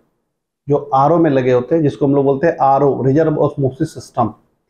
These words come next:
तो basically ये function कैसे करता है, काम कैसे करता है और किस किस quality का होता है ये, और कैसे हम quality को identify करें,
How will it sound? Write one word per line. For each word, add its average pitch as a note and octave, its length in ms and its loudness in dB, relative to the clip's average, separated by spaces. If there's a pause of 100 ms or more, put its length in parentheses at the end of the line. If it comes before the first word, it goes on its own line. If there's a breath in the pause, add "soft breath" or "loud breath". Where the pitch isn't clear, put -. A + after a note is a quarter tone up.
(460)
तो B2+ 140 2
basically D#3+ 400 0
ये G#3 180 4
function F#3+ 540 0
कैसे G3 260 0
करता F#3+ 280 -2
है, G3 60 2
काम F3 380 0
कैसे F#3 240 0
करता F#3 300 0
है F#3 140 0
और D#3+ 280 -2
किस G#3 160 -4
किस - 240 -6
quality E3 520 2
का F#3+ 100 0
होता C#3+ 360 0
है A2+ 240 -2
ये, A2 100 -6 (440)
और C3+ 160 -2
कैसे D#3+ 240 0
हम G3 80 2
quality D#3+ 480 2
को F3 120 2
identify D3 560 2
करें, A2+ 280 -6